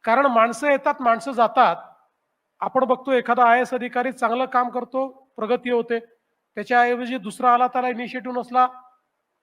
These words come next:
पण आपण एखादी कॉर्पोरेट कंपनी जर बघितली, तर त्या ठिकाणी माणसं येतात, माणसं जातात,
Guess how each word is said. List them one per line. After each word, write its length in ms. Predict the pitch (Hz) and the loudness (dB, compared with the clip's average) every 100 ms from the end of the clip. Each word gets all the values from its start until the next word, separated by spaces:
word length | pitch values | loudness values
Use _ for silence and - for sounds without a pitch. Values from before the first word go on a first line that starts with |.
| _ _ _ _ _ | _ _ _ _ _
पण 240 | 277 311 330 - _ - | 2 2 -2 -12 _ -8
आपण 540 | 196 - 262 285 294 - - | -6 -2 -2 -2 -6 -12 -14
एखादी 380 | 202 226 240 294 | -10 -6 -6 -6
कॉर्पोरेट 400 | 254 240 294 320 | -4 -2 0 -2
कंपनी 360 | - 285 254 254 | 2 0 0 -4
जर 180 | 220 220 | -6 -6
बघितली, 560 | 185 175 180 160 151 170 _ _ _ _ _ _ 254 | -8 -12 -14 -16 -16 -18 _ _ _ _ _ _ -10
तर 80 | |
त्या 180 | 262 262 | -4 -2
ठिकाणी 300 | 254 269 277 | 0 0 0
माणसं 480 | 269 214 214 214 269 | 2 2 2 0 -2
येतात, 340 | 262 269 269 | 0 0 -2
माणसं 340 | 240 214 202 262 | -2 -2 -2 -6
जातात, 420 | 220 196 233 165 | -4 0 0 0